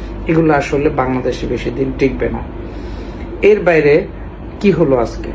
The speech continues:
দেখুন, আজকের, আহ, কর্মসূচির পরে ঢাকা যখন এই জুলাই আন্দোলনের সার্জিস আলমরা ফেরত আসবেন, তাদের কিন্তু ওই গ্রহণযোগ্যতা আর থাকলো না। এখন কিন্তু বিএনপি এদেরকে আর মোলাবে না।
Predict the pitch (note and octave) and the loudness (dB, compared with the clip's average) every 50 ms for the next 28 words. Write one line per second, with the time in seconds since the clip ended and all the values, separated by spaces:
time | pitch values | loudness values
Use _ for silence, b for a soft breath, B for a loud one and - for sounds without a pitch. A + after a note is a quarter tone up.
0 | - - - - - - - - - - - - - - - - - - - - | -8 -10 -12 -12 -12 -12 -12 -12 -12 -12 -10 -10 -10 -10 -10 -10 -10 -8 -4 0
1 | D#3 E3+ F3+ G3 F3+ E3 D#3 D#3+ D#3 - - A3+ G#3+ A3 A3+ A3 A3 - B B | 2 4 4 4 4 4 4 2 0 0 2 4 6 6 6 4 0 -4 B B
2 | B B B B B B - E3+ E3 D#3+ E3 E3 E3 E3 - - - - - - | B B B B B B 2 4 4 6 6 4 4 2 -2 -8 -12 -12 -12 -12
3 | - - - - - - E3+ E3 E3+ F3+ F3+ - G3+ F#3 F#3+ G#3 G3 E3 - D#3+ | -12 -12 -12 -6 0 2 4 4 4 4 2 2 0 2 2 2 2 2 4 4
4 | D3 C#3 C#3 C#3+ E3 - A#2+ - - - C#3 C#3 C3+ - D3+ D3+ D3+ D3+ D#3 D#3 | 4 6 6 6 4 4 2 -2 -6 -2 -2 -2 2 2 2 4 4 2 0 0
5 | - C#3+ C3 - - D3+ D3 C#3 C#3+ C#3 C3+ C3+ C3 C3+ C3+ C3 C#3 C#3 C#3 C3+ | 0 0 0 0 0 0 2 2 4 4 4 4 4 2 2 4 4 4 4 4
6 | C3 C3 C3 C3 C3 C3 C3 C3+ C#3 C#3+ - - - C#3+ C3 B2+ B2 C3+ C3+ - | 2 2 2 2 2 4 4 4 2 2 0 -2 0 0 2 2 2 2 2 2
7 | C#3 B2+ C3 C3 C3 C3 C3+ C#3 D3 D#3+ - - - - C#3+ D#3+ F#3+ F#3 F#3 D#3+ | 2 2 4 2 2 4 2 2 2 0 -2 -2 0 4 6 6 6 6 4 4
8 | C#3 A#2+ A#2 A#2 B2 C3 G3+ A3+ - B B B B B B B - E3 D#3 D#3 | 4 2 0 0 0 0 0 0 -4 B B B B B B B 0 2 4 4
9 | G3 G3 F#3 G3 F#3 F3 E3 F3 F3 E3 - D3 D3 D#3 D#3 D#3+ D#3 D#3+ D3+ D3+ | 4 2 4 2 2 4 6 6 4 4 4 2 4 4 4 4 4 2 4 4
10 | D#3+ D#3 - E3 D#3 D#3 - - - C#3+ - - B2 A#2+ A2+ G#2+ - - - - | 2 4 4 0 0 0 -4 -6 -6 -6 -4 -2 -2 -2 -2 -4 -6 -8 -8 -10
11 | - B B B B B B B - - D#3+ D3+ G3 G#3 G#3 G3+ - G#3 F#3+ F3 | -10 B B B B B B B -2 -2 0 2 4 4 4 4 4 2 2 2
12 | E3+ G3+ E3 C#3 D3 E3 F3+ F#3+ F#3+ F#3 - G3 F3 D#3+ D#3+ D#3 D#3 D#3 E3 D#3 | 2 2 2 4 4 4 4 4 2 2 4 4 4 6 4 2 4 4 4 4
13 | D#3 D3+ D3 C#3+ C#3 B2+ A#2+ A#2 A#2+ A#2 A#2+ | 4 2 2 4 4 4 2 2 -2 -6 -6